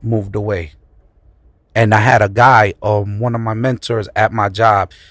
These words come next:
I'll never forget him. His name was Samuel. He used to come up to me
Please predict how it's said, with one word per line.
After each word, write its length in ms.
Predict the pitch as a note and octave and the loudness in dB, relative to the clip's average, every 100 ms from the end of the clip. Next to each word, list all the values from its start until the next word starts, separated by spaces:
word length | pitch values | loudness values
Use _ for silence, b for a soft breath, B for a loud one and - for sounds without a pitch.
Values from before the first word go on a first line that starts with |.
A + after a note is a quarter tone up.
| b b | b b
I'll 140 | G#2 | -4
never 180 | G#2+ A#2 | -2 -2
forget 400 | - A#2+ A2+ A2 | -4 -4 0 0
him. 140 | G#2+ | -2
His 160 | G#2 G#2+ | -6 -6
name 180 | A2+ F#2+ | -8 -8
was 120 | F2+ | -8
Samuel. 540 | - B2 A2+ G2 F2+ F2 _ _ _ _ _ _ | -6 -4 -4 -6 -12 -18 _ _ _ _ _ _
He 120 | A#2+ | 2
used 200 | B2+ A#2+ | 2 2
to 60 | A2 | -2
come 280 | - B2 A#2+ | -2 -2 -2
up 140 | - | -4
to 140 | - | -6
me 320 | A#2 A2+ G#2+ | -6 -4 -6